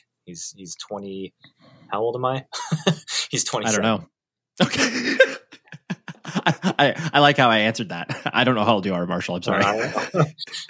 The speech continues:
Speaker 1: could you please tell me? I, this past year has been, like, you know, I don't, I don't know how long it's actually been.
Speaker 2: Yeah, like, five years, right?
Speaker 1: Yeah.
Speaker 2: Um, so you, you were the, the, the first on the scene, the trailblazer. Did you, uh, feel like your, um,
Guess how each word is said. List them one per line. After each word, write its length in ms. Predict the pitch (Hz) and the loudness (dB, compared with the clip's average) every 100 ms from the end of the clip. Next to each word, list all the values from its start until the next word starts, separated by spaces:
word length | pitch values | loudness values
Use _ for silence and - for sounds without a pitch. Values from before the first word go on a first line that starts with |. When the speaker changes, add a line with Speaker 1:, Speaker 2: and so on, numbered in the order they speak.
| - | -6
Speaker 1:
could 120 | 110 | -2
you 60 | - | -2
please 180 | 123 123 - | 0 -2 0
tell 160 | 104 127 | -2 -2
me? 120 | 143 | -4
I, 100 | 101 95 - | -4 -8 -14
this 280 | 104 107 95 101 95 110 92 - | -6 -2 -2 -4 -8 -8 -8 -2
past 300 | 123 110 - | 0 2 2
year 220 | 107 113 | 6 6
has 160 | 101 90 | 6 2
been, 340 | 90 90 92 98 - _ - | 0 0 -2 -6 -18 _ -4
like, 300 | 92 85 - - | -2 -2 -8 -8
you 60 | |
know, 120 | 87 85 | -4 -2
I 40 | 101 | -2
don't, 140 | 92 | -2
I 40 | |
don't 120 | 95 95 | -2 -2
know 100 | 90 | 0
how 120 | 90 | 2
long 220 | 87 90 | 2 0
it's 100 | 87 | -4
actually 260 | 87 - - | -6 -6 -6
been. 60 | 104 - - _ _ _ | -8 -12 -20 _ _ _
Speaker 2:
Yeah, 160 | 165 123 | 4 4
like, 160 | 143 - | 4 2
five 260 | 110 101 | 4 4
years, 240 | 85 87 107 | 0 -6 -4
right? 200 | 104 - - | -4 -6 -10
Speaker 1:
Yeah. 220 | - - - | -10 -10 0
Speaker 2:
Um, 460 | 123 120 117 101 - - - - - _ _ _ - | 4 6 6 2 -6 -20 -20 -20 -20 _ _ _ -4
so 340 | - 143 123 - | 4 6 6 4
you, 140 | 131 | 2
you 240 | 117 131 | 6 6
were 60 | 135 | 8
the, 240 | 117 110 | 8 6
the, 200 | 104 110 | 4 0
the 160 | 113 117 | 2 2
first 280 | - 131 - | 4 6 6
on 100 | 113 | 4
the 80 | 104 | 4
scene, 260 | 135 123 | 4 4
the 80 | 101 | 4
trailblazer. 640 | - 120 113 107 95 98 95 | 4 6 6 4 4 0 0
Did 200 | 101 101 | 0 4
you, 220 | 107 104 | 4 6
uh, 160 | 101 101 | 6 4
feel 280 | - 107 | 4 4
like 300 | 101 101 101 | 4 2 0
your, 580 | 104 101 98 98 95 92 | 0 2 4 4 2 2
um, 380 | 98 95 92 104 | 0 -2 -6 -10